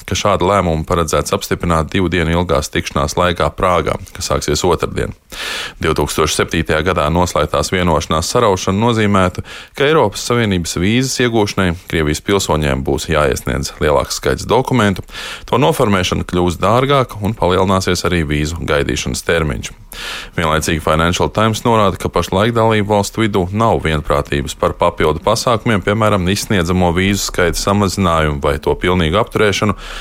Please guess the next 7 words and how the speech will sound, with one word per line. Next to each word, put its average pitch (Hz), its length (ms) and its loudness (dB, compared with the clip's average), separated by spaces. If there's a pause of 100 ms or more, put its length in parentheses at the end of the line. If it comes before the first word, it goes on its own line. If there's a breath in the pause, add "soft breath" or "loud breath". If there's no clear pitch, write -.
(180 loud breath)
attiecinot 123 560 0
šos 107 240 0
ierobežojumus 98 640 2
arī 90 200 2
uz 104 160 -2
Baltkrievijas 82 760 0
pilsoņiem. 55 600 -2